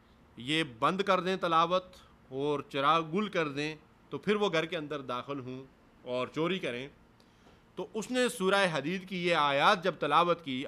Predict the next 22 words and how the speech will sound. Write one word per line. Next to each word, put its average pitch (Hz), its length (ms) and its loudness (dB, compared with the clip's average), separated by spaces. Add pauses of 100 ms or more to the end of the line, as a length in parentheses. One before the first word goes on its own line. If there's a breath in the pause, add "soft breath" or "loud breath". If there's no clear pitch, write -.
"أَلَمْ 147 220 -4
يَأْنِ 233 300 4
لِلَّذِينَ 214 500 0
آمَنُوا 190 380 2
أَن 180 60 -6
تَخْشَعَ 170 380 2
قُلُوبُهُمْ 156 500 -2
لِذِكْرِ 151 360 -4
اللَّهِ۔" 139 260 2 (320 loud breath)
کیا 165 120 4
ایمان 185 380 2
والوں 226 260 0
کے 233 140 -4
لیے 233 180 -2 (120)
ابھی 190 240 0
تک 277 200 0
وہ 254 240 2
وقت 233 200 -8
نہیں 220 240 -4
آیا 185 340 2 (640)
کہ 190 300 0 (380)
اللہ 208 360 4